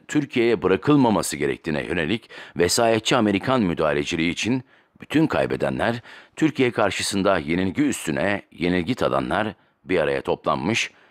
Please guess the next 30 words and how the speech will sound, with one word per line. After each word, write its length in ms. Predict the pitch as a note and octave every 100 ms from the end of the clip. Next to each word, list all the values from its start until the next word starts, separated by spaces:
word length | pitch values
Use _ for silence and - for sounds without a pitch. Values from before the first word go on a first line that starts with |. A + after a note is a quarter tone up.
| _ _
Türk 260 | - E3 -
Demokrasi 520 | F#2+ F#2 - F#2+ C3+
Projesi 640 | - D2+ C#2+ C#2+ - D2 -
adı 220 | D2 G#2
altında 520 | C2+ D#2 C#2+ F#2 F2 - - _ _
bir 160 | A2 F#2+
girişim 420 | D#2+ D#2+ E2 D2
başlatılmış. 640 | C#2 D2 D2+ C#2 B1 - - _ _ _ _ _ _ -
Biz 440 | C#2+ A#2+ B2 F#2+ -
bu 200 | C2+ C#3
yapıları 420 | B2+ A#2+ A2 C3
biliriz. 480 | B2+ G#2+ - - - _ _ _ _ -
Bin 180 | D2 D#2+
dokuz 280 | E2+ G2
yüz 120 | F2 D#2+
doksanlardan 720 | E2+ F2+ F2 F2 F2 G#2 C#2+
bu 40 |
yana 340 | C2 C2 A2 - - -
onlarca 600 | F2 A2 C#3+ A2 G#2+ D#2+
böyle 220 | A2+ G#2
oluşum 340 | F#2+ F2+ F#2
hazırlandı. 440 | D2+ D2+ B1+ A1+ - - _ _ - -
İçeride 380 | - - C3 B2+
ortaklarıyla 640 | D3 C#3 B2+ C3+ C#3 C3+ A2
birlikte 340 | A2 A2 A2+
Türkiye 440 | - C#3 - A#2+ A2+
ve 180 | G#2+
bölgede 360 | E2 F#2+ F2 G#2
insanlık 500 | F#2 E2 F#2+ G#2 B2
adına 280 | D#2 C#2+